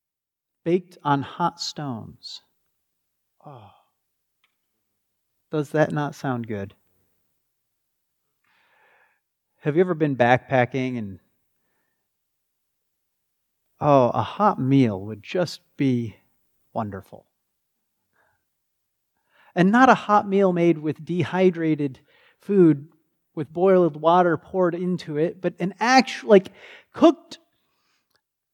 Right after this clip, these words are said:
nice bread that's been kneaded twice and rose, and it's nice and fluffy, and oh, it's delicious.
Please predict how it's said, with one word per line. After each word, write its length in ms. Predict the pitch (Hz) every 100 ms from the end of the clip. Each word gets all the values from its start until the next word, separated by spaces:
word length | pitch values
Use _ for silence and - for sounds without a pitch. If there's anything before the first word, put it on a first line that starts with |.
| _
nice 600 | 220 262 269 220 - - - - - _ _ _ _ _ _ _ _ _ -
bread 520 | 180 151 123 107 110 - - - _ _ _ _ _ _ _ _ _ _
that's 220 | 143 - - _ _ _ _ _ _ _ _ _ _ _ _ _ _
been 280 | 160 139 139
kneaded 540 | 185 208 160 104 - - _ _ _ _ _ _ _ _ _ _ _ _ _ -
twice 540 | 185 196 147 - - - - _ _ _
and 180 | 127 120
rose, 640 | 151 190 135 104 104 - - _ _ _ _ _
and 200 | - 127
it's 220 | 113 - -
nice 340 | 196 180 -
and 160 | 131 -
fluffy, 680 | - - 240 - - 170 -
and 160 | - - -
oh, 220 | 240 220
it's 200 | 160 -
delicious. 920 | - 156 196 285 - 190 - - -